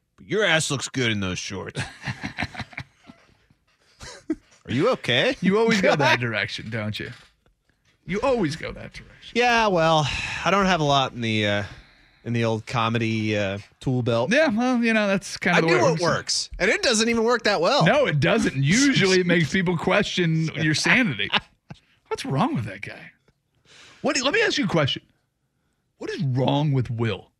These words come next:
Speaker 1: Yeah.
Speaker 2: I get that question at least, at least six times a week.
Speaker 1: Whoa.
Speaker 2: Yeah.
Speaker 1: Why haven't they just reached out to me?
Speaker 2: Well, it's, it's, it's
Speaker 1: 'Cause that's
Speaker 2: listeners.
Speaker 1: a lot.
Speaker 2: It's listeners. I,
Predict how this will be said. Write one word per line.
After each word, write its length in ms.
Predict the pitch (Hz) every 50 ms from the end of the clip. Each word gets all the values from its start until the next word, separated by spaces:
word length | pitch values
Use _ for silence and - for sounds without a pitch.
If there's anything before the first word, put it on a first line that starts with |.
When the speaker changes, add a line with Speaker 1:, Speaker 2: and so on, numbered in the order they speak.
| _ -
Speaker 1:
Yeah. 380 | 143 190 214 202 143 107 101 - -
Speaker 2:
I 100 | - 180
get 160 | 220 359 -
that 160 | 277 233 214 -
question 320 | - 208 185 - - 190
at 140 | 165 160 -
least, 600 | 147 147 170 208 247 240 214 202 - - - - - _ _ _ _ _ _ _ _ _ _ _ _ _ _ _ _ _ _ _ -
at 120 | - -
least 360 | 370 427 440 381 277 - -
six 160 | - 160 -
times 220 | - - 104 - -
a 20 | -
week. 260 | - - - - - _ _ _ _ _ _ _ _ _ _ -
Speaker 1:
Whoa. 460 | 92 113 185 277 - - 85 76 - - _ _ _ -
Speaker 2:
Yeah. 240 | 123 175 233 151 - _ _ _ _ _ _ _ _ _ _ _ _ _ _ _
Speaker 1:
Why 160 | - 131 160 185
haven't 240 | 208 208 214 214
they 120 | 202 190 170
just 220 | 175 180 - -
reached 240 | 170 170 - - -
out 200 | 156 165 175 -
to 80 | - -
me? 160 | 90 80 80 - _ _ _ _ _ _ _ _ _ _ _ _
Speaker 2:
Well, 240 | - 160 143 139 131
it's, 140 | 147 135 - - _ _ _ - -
it's, 300 | 165 151 135 - - -
it's 160 | 208 190 233
Speaker 1:
'Cause 140 | 185 170 165
that's 180 | 202 208 -
Speaker 2:
listeners. 100 | 202 170
Speaker 1:
a 40 | 139
lot. 300 | 139 180 175 120 85 82
Speaker 2:
It's 80 | - -
listeners. 280 | 349 403 - 190 175 202
I, 180 | 247 285 294